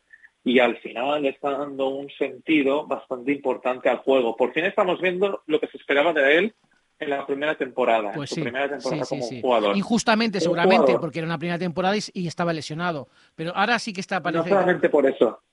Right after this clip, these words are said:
Speaker 1: no solamente por eso, sino también porque se esperaba que fuera diferencial.
Speaker 2: Sí,
Speaker 1: Ahora
Speaker 2: sí.
Speaker 1: lo está haciendo.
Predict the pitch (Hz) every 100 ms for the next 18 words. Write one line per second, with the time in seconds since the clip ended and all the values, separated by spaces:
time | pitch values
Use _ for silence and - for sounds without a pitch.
0 | _ _ 139 139 151 147 135 131 131 120
1 | - 113 - 120 117 120 120 143 156 151
2 | 139 120 - 127 135 151 127 143 151 139
3 | 131 110 101 143 107 - - 131 127 143
4 | 180 156 156 - - 135 113 - 143 -
5 | 135 123 117 104 107